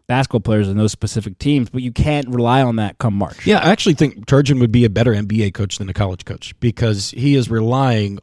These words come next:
Speaker 2: on pure skill and athleticism, where everyone in the N B A is an incredible athlete. These are
Speaker 1: Right.
Speaker 2: still amateur athletes, which I know we can debate that because they're producing millions and millions for their school. That's a whole nother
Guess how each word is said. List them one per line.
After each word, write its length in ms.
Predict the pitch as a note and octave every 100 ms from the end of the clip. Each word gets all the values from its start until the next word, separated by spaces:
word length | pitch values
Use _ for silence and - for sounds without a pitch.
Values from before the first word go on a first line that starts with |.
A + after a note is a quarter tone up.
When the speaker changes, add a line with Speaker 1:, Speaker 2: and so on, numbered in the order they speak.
| -
Speaker 2:
on 220 | A2 F#2+
pure 340 | - C3+ A#2
skill 360 | - - C3 A#2+
and 100 | G#2+
athleticism, 680 | G2+ A2+ B2 A2 G2 F2+ F2+ A2
where 260 | C3 A2+ -
everyone 340 | E3+ C#3+ A#2 A2
in 60 |
the 100 | G2+
N 80 | G2+
B 160 | G2+ F#2+
A 60 |
is 140 | F#2 F#2
an 80 | F#2+
incredible 500 | F#2 - G2 F#2+ F#2+
athlete. 380 | G2 - G2
These 180 | A#2+ C3+
are 40 | F#3
Speaker 1:
Right. 80 |
Speaker 2:
still 260 | - B2+ A#2+
amateur 380 | A#2+ C3 B2+ A#2
athletes, 420 | A2 A2 G#2 -
which 160 | A2 A#2
I 80 | A2
know 300 | A#2 A2+ A2 _ _ _ _
we 120 | B2
can 140 | A#2 G#2+
debate 280 | G#2+ A2+ -
that 200 | G#2+ A2
because 280 | G#2 G#2+
they're 80 | A2
producing 480 | F#2+ G#2 G#2+ G#2+ G2+
millions 360 | A2 G#2+ G#2 G2+
and 140 | G2+
millions 260 | G#2 G2+ F#2+
for 80 | G#2
their 120 | F#2
school. 220 | - F3+
That's 200 | A#2+ A#2
a 80 | A2
whole 140 | G#2+
nother 260 | G#2+ G#2+ F#2+